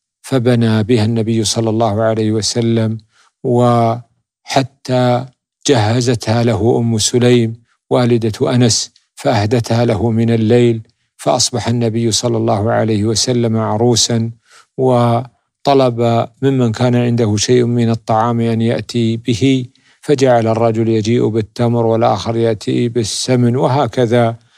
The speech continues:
فطلب النبي صلى الله عليه وسلم ممن حوله أن يحضروا لهذه الوليمة، ما كان فيها خبز ولا لحم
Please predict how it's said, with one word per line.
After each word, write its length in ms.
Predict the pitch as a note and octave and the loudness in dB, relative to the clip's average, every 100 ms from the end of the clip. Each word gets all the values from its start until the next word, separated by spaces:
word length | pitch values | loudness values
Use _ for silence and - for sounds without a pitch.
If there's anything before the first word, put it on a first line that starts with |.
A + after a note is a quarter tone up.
| _ _ | _ _
فطلب 580 | - C#3 B2+ A#2+ A#2+ B2 _ _ _ _ _ _ _ _ _ _ _ D3 C3+ A#2+ | -6 0 2 2 0 -4 _ _ _ _ _ _ _ _ _ _ _ 2 2 2
النبي 420 | A#2+ A#2 A2+ B2 | 0 0 0 0
صلى 240 | G#2+ A#2+ A2+ | 0 0 0
الله 340 | A2+ A#2 A#2 | 2 0 2
عليه 260 | A2+ A2+ A2+ | 0 0 0
وسلم 440 | G#2+ - B2 A#2 | 0 0 0 0
ممن 460 | A#2 A2+ A#2 A#2 A2 | 0 0 0 0 0
حوله 640 | - C3 A#2+ G#2 A#2 A#2 A#2 _ _ - | 2 2 2 2 0 0 -4 _ _ -2
أن 100 | B2+ | 2
يحضروا 580 | B2 - A#2 A#2 A2+ A2 | 2 0 -2 2 2 2
لهذه 1400 | A2+ A#2 A2+ A2+ - _ _ - B2 G#2+ G#2 G#2+ A2+ | 2 4 2 0 -4 _ _ 0 0 0 -2 0 0
الوليمة، 680 | C3 A#2+ A#2 B2 B2+ A#2+ A2+ - _ _ - | 2 4 4 4 2 2 -2 -6 _ _ -2
ما 120 | C3+ | -2
كان 340 | A#2+ B2 A2+ | 0 -2 0
فيها 360 | G#2 A#2+ G#2+ A2 | 0 0 2 0
خبز 560 | F#2 B2+ A#2 G#2 A#2 A#2 A#2+ - _ _ _ | 0 -2 -2 0 0 0 -4 -12 _ _ _
ولا 340 | C3 A#2+ A#2 | 2 2 4
لحم 420 | A2+ A#2 - A#2+ | 2 0 0 -4